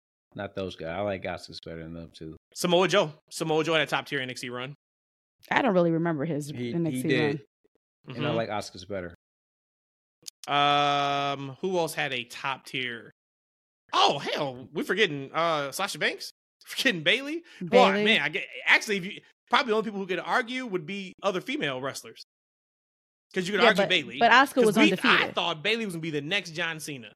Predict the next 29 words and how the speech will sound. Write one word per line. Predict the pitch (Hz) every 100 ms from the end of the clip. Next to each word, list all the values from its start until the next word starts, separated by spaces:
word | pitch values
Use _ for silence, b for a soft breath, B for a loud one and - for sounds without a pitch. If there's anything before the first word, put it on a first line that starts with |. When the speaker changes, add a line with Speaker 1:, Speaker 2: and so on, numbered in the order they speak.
| _ _ _ _ -
Speaker 2:
from | 165
her | 170 151
Speaker 3:
Mm-hmm. | 147
Speaker 2:
N | 147
X | 139
T |
Speaker 1:
We | 135
all | 131 123
Speaker 2:
run. | 117
Speaker 1:
did. | 113 107 - _ _ _
Yeah, | 170
we | 160
Speaker 3:
Mm-hmm. | 165 -
Speaker 2:
Yep. | 180
Speaker 1:
thought | 135 127
she | 147
really, | 143 147 143 135 123 B
'cause | - 156 156
it, | 190 208 220 _
like, | 190 175
out | 156 180
of | 175 143
the, | 151 143 139 131 131 117 - 113 _ _ -
well, | 214 285
no, | 269 269
I, | 277 202
I, | - 214
I | 202 175
liked, | 180 165 - -